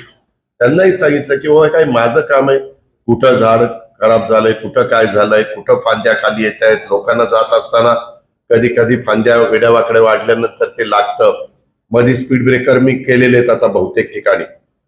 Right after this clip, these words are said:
तिथंही स्पीड ब्रेकर करताना लोक लगेच, "बघा, गर्दी झाली."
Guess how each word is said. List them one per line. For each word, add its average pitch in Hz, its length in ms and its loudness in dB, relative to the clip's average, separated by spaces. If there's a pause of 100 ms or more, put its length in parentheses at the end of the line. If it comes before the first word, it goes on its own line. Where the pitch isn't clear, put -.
(120)
तिथंही 131 320 2
स्पीड 135 300 -2
ब्रेकर 123 340 0
करताना 120 760 0 (340)
लोक 123 240 2
लगेच, 120 360 2
"बघा, 120 480 2
गर्दी 113 240 -2
झाली." 104 300 -2